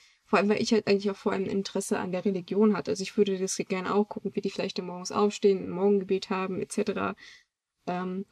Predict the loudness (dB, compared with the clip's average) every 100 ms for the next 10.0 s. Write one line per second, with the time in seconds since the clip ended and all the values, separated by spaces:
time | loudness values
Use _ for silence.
0 | _ _ 2 6 8 6 4 0 2 4
1 | 4 4 4 4 4 6 6 6 4 2
2 | 4 4 4 0 4 6 6 4 2 2
3 | 2 2 2 2 0 0 0 0 -2 -2
4 | -4 -4 -8 -2 0 -2 -2 -2 0 2
5 | 4 4 6 4 6 4 2 0 -6 -4
6 | -2 2 2 2 0 0 0 -4 -12 -8
7 | 2 2 2 0 0 0 -4 -6 -6 -12
8 | -4 -2 -2 -4 -4 0 2 0 -2 -2
9 | 0 0 -2 -6 0 2 2 0 -2 -6